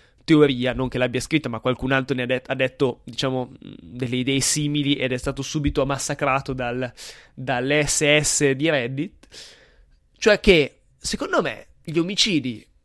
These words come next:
di Zodiac erano la parte che meno lo interessava,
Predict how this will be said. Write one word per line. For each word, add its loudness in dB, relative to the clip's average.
di -4
Zodiac -4
erano 0
la 2
parte 4
che -4
meno 0
lo 0
interessava, -8